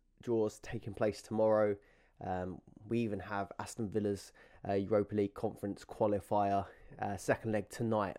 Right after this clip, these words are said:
although they're already five nil up on aggregate, so we're pretty sure they're going through. Um, but it's been really hard, so I've, that's why I've been taking a little bit more time on this one, uh, to get it out, because we wanted to see what those Carabao Cup draws were gonna look like,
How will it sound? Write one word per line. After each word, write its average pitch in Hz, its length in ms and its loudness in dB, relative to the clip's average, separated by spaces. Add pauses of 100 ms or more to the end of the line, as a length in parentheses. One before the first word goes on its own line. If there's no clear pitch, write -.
although 95 300 0
they're 98 120 2
already 101 260 0 (220)
five 98 260 0
nil 98 140 2
up 98 140 -4
on 98 80 -8
aggregate, 95 460 -8
so 95 220 -4 (300)
we're 131 80 2
pretty 151 220 6
sure 131 200 4
they're 117 120 6
going 110 300 4
through. 104 320 -2 (280)
Um, 113 180 2
but 120 120 2
it's - 100 -2
been 151 180 4
really 175 160 10
hard, 151 200 8
so 151 120 6
I've, 139 60 4 (200)
that's 160 200 -2
why 156 120 6
I've 147 140 2
been 143 120 2
taking 151 280 0
a 139 40 2
little 151 220 4
bit - 240 2
more 139 240 4
time 143 320 4
on 127 80 2
this 127 200 0
one, 123 280 2 (340)
uh, 107 180 4
to 117 140 -2
get 117 120 8
it 110 60 6
out, 113 280 6
because - 340 -6
we 131 80 0
wanted 131 280 4
to 127 60 -2
see 139 200 0
what 120 140 2
those 117 140 2
Carabao 113 460 4
Cup - 360 0
draws 123 280 0
were 117 60 -8
gonna 120 160 4
look 120 280 2
like, 135 360 2